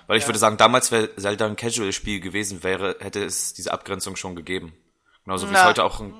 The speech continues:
Speaker 2: na,
Speaker 1: ein
Speaker 2: ich glaub, nee, so, so ein Ocarina of Time wäre schon ein Core-Spiel gewesen, auf jeden Fall.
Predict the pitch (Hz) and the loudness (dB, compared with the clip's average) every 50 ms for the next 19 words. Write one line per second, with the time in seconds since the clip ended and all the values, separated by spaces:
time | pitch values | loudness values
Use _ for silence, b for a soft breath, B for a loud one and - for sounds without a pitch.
0 | 226 226 233 240 240 240 226 208 - - 226 220 220 _ - 208 208 190 175 180 | -18 -14 -8 -6 -4 -4 -4 -6 -6 -8 -8 -8 -8 _ -16 -14 -14 -14 -12 -14
1 | 185 - - _ _ - 196 190 185 185 - - 190 185 214 208 185 170 - - | -16 -18 -18 _ _ -18 -18 -16 -16 -18 -16 -16 -16 -14 -10 -10 -10 -10 -10 -10
2 | - 196 190 208 208 202 - - 214 220 196 - - - 147 123 131 131 127 - | -10 -10 -10 -10 -10 -14 -14 -14 -18 -18 -20 -16 -12 -10 -8 -8 -8 -12 -14 -20
3 | - _ _ - _ 139 131 127 135 131 127 131 131 131 135 135 127 - 139 135 | -20 _ _ -20 _ -20 -20 -18 -18 -18 -16 -16 -18 -16 -16 -16 -16 -16 -18 -20
4 | 135 131 - 143 135 131 131 | -18 -12 -8 -6 -6 -6 -6